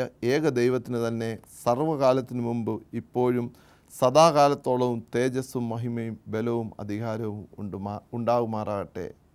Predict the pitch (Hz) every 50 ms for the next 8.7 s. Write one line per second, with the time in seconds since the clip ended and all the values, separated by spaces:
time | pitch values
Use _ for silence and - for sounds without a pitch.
0 | _ _ _ _ _ _ _ _ _ _ _ _ _ _ _ _ _ _ _ _
1 | _ _ _ _ _ _ _ _ _ _ _ _ _ 131 131 185 233 269 285 294
2 | 294 294 294 285 269 254 240 233 233 226 214 175 180 - - _ _ _ _ _
3 | _ _ _ _ _ _ _ _ _ _ _ 127 139 165 175 185 185 180 180 175
4 | - - - 143 160 160 - - 135 113 - - 113 - - - _ _ _ _
5 | _ _ _ _ _ _ _ - 131 135 131 135 131 127 123 127 151 151 147 147
6 | 147 143 143 - - - 135 123 131 135 135 135 135 135 127 120 110 107 95 -
7 | - _ _ _ _ _ _ _ - 117 110 117 131 143 135 135 143 127 120 113
8 | 110 110 113 113 110 110 - 110 104 92 95 90 80 82 76